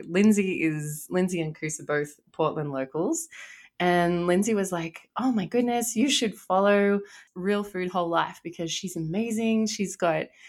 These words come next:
such great message around wellness, and I really feel like you'd like her work." So I'm very lucky that Lindsay introduced me to your work. And one of the things that I love about your work is that you really approach wellness from a gentle space.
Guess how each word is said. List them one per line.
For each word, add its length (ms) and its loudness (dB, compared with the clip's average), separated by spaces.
such 380 -2
great 300 2
message 340 -2
around 220 -2
wellness, 420 2
and 80 -2
I 60 0
really 340 0
feel 220 -2
like 200 -4
you'd 120 -6
like 180 -6
her 100 -8
work." 300 -8
So 300 -4
I'm 340 4
very 280 4
lucky 300 -4
that 140 -8
Lindsay 360 -6
introduced 420 -8
me 100 -6
to 120 -12
your 160 -4
work. 300 -6
And 440 4
one 280 2
of 100 2
the 120 2
things 320 2
that 160 2
I 20 0
love 600 2
about 420 -6
your 300 0
work 340 -4
is 140 -4
that 200 0
you 120 -4
really 240 0
approach 720 -4
wellness 560 0
from 580 -4
a 60 -4
gentle 480 -2
space. 720 -10